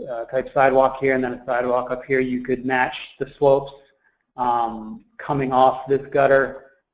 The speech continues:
um, up there with minimal, um, gaps on that, uh, that curb end.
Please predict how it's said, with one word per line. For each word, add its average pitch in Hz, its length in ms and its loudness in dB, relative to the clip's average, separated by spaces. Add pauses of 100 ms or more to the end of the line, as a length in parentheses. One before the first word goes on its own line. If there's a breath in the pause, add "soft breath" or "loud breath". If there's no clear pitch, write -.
(180)
um, - 360 -20 (380)
up 139 200 -4
there 131 240 8
with 127 200 -2
minimal, 131 840 0
um, 113 600 -6 (280)
gaps 120 360 0 (100)
on 127 160 -4
that, 120 280 -6 (200)
uh, - 120 -12
that 139 240 -4
curb 117 320 0
end. 113 440 -8